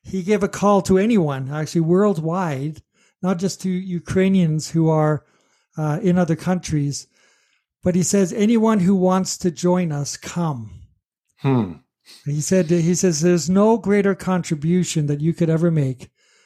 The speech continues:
Speaker 1: for the cause of peace."
Speaker 2: Wow.
Speaker 1: And it's been interesting to see, uh, Canadians who have no connection to the Ukraine, uh, but they just can't, well, as Popeye said,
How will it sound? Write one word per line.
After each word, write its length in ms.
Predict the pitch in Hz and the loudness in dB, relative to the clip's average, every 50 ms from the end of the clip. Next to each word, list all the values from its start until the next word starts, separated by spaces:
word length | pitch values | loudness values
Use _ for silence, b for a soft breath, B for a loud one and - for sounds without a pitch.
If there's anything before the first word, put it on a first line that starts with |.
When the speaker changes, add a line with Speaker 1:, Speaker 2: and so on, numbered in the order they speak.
| _ _ _ | _ _ _
Speaker 1:
for 160 | - - 175 | -6 -2 2
the 100 | 156 156 | 2 2
cause 420 | 156 - - 170 160 160 160 131 139 | 0 0 0 2 2 2 2 0 -2
of 160 | 135 - - | -4 -6 -6
peace." 540 | - 196 196 151 117 - - - - - _ _ _ _ _ _ _ _ _ _ _ _ - - | -6 -4 -4 -4 -4 -8 -10 -12 -14 -16 _ _ _ _ _ _ _ _ _ _ _ _ -14 -10
Speaker 2:
Wow. 180 | 180 175 170 165 | -4 -2 0 2
Speaker 1:
And 300 | 165 165 160 160 160 160 | 2 2 2 2 0 -2
it's 260 | - _ _ _ - | -4 _ _ _ -8
been 160 | - 196 196 | -4 -2 0
interesting 580 | 220 240 214 - 214 196 175 - - 190 180 156 | 0 0 0 0 0 0 2 0 -2 -6 -8 -8
to 100 | 170 165 | -8 -6
see, 480 | - - - - 196 190 190 196 190 180 | -6 -4 -6 -4 -4 -4 -2 0 2 2
uh, 160 | 175 160 160 156 | 2 2 0 -2
Canadians 760 | - - 175 165 175 180 185 175 190 196 196 196 202 185 - | -2 -2 0 2 4 4 4 4 2 2 2 2 2 0 0
who 100 | - 170 | 0 0
have 260 | 143 151 165 147 151 | 0 0 -2 -2 -2
no 320 | 160 165 175 180 185 190 190 | -2 0 2 4 4 2 0
connection 680 | - - 170 160 165 170 165 - - - 180 170 156 | -2 -2 -2 0 0 -2 -2 -4 -4 -2 -2 -2 -2
to 200 | - - 185 180 | -2 0 -2 0
the 100 | 156 165 | 2 2
Ukraine, 800 | 165 160 156 151 - - - 180 175 175 160 147 147 165 180 - b b b b b b b b b b b b b b b b b b b _ - - | 2 2 2 2 0 0 0 2 2 4 2 2 0 0 -2 -4 b b b b b b b b b b b b b b b b b b b _ -6 -2
uh, 300 | 170 170 170 165 165 160 | 0 2 2 4 2 2
but 300 | 135 - 180 160 139 - | 2 0 0 0 0 0
they 140 | 185 180 | 0 0
just 260 | 160 196 196 - - - | 2 2 0 0 -2 -6
can't, 460 | - 190 196 190 185 180 160 - - - - _ _ _ _ - | -2 0 0 2 0 0 -4 -8 -20 -20 -20 _ _ _ _ -4
well, 200 | - 175 170 170 | 0 2 2 4
as 160 | 170 160 - - | 2 2 0 0
Popeye 560 | - - 175 175 180 175 - 165 160 156 139 | -2 0 2 2 0 2 0 0 0 0 -2
said, 380 | - - 156 147 147 143 120 | -4 -4 -4 -4 -4 -6 -8